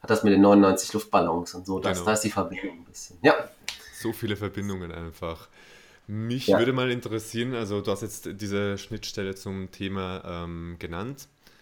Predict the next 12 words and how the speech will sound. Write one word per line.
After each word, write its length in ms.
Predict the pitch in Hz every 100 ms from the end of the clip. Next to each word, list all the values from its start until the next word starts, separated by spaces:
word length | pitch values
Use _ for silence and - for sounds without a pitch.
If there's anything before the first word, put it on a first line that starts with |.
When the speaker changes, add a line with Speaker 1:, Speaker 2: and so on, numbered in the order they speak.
| _ _ -
Speaker 2:
dass 160 | 101 117
du 80 |
da 180 | 98 90
auch 280 | 80 87 -
Vorurteile 560 | - 101 120 120 104 104
in 100 | 104
deinen 360 | 98 95 98
neunundneunzig 720 | 98 113 120 107 110 - 95
Speaker 1:
Mhm. 100 | 107
Speaker 2:
Reasons 400 | 98 120 113 90
drinnen 340 | - 87 85 85
hast. 460 | 90 120 - _